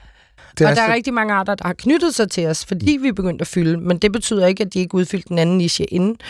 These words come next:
Speaker 2: Men pointen er bare, det der med at drage nytte, det skal vi væk fra.
Speaker 1: Der er også arter, hvor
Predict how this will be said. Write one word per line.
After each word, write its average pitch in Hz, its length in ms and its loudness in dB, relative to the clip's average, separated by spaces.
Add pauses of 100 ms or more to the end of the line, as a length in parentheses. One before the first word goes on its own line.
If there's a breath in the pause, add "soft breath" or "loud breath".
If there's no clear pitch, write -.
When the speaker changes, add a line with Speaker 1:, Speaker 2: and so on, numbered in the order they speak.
(260 loud breath)
Speaker 2:
Men 180 180 2
pointen 214 340 4
er 190 100 4
bare, 180 240 0
det 208 180 0
der 208 100 0
med 196 160 -2
at 185 160 -6
drage 175 240 0
nytte, 170 300 -2 (120)
det 202 100 -2
skal - 200 -6
vi 196 160 -2
væk 170 160 -6
fra. - 300 -6 (160)
Speaker 1:
Der 120 80 6
er 110 100 6
også 127 420 0 (300)
arter, 127 380 0 (540)
hvor 110 260 6